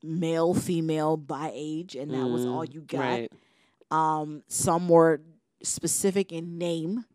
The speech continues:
Speaker 2: Mm-hmm.
Speaker 1: by, you know, they give you their first name, um, that kind of thing. So trying to trace certain people and certain things that were going on, it was kinda hard
Speaker 2: Yeah.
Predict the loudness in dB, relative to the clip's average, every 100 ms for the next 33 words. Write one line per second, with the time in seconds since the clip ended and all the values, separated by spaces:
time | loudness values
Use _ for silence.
0 | -8 -6 -6 -10 _ -8 -2 -2 -2 -6
1 | -4 -2 -2 -4 -6 -4 -2 0 -4 -4
2 | -4 -4 -8 -12 -10 -12 -16 _ _ _
3 | _ _ -4 0 0 -2 -4 -4 -4 -6
4 | -4 -8 -6 -6 -6 -6 -6 0 4 6
5 | 6 4 0 -8 -4 -2 -2 -4 -8 -6
6 | -2 -2 -4 -8 -14 _ _ _ _ -14
7 | -4 -2 -2 -6 -10 -10 -8 -4 -2 0
8 | -2 -6 -8 -6 -6 -6 -10 -4 -2 0
9 | -4 -6 -6 -4 -6 -6 -6 -6 -6 -4
10 | -2 -2 -4 -6 -8 -8 -8 -10 -10 -8
11 | -8 -10 -12 -12